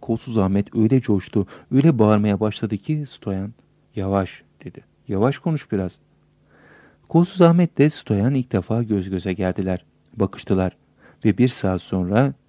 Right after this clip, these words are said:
üç gün içinde buluşmak üzere Nuri Usta Kolsuz Ahmet'i evin kapısından selamet derken Ahmet, "Bu gavurdan hoşlanmadım."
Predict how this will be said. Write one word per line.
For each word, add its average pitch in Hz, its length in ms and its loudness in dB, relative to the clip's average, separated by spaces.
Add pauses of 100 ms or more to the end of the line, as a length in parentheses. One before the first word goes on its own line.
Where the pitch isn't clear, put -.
(120)
üç - 220 -4
gün 104 240 0
içinde 98 440 -4
buluşmak 107 440 -4
üzere 104 380 -2
Nuri 98 180 -2
Usta 123 420 -2 (260)
Kolsuz 110 340 -4
Ahmet'i 95 380 -2
evin 101 180 -2
kapısından 95 520 -6
selamet 95 500 -6
derken 110 560 -4
Ahmet, 92 320 -6 (1000)
"Bu 165 80 0
gavurdan 143 400 2
hoşlanmadım." 98 680 -2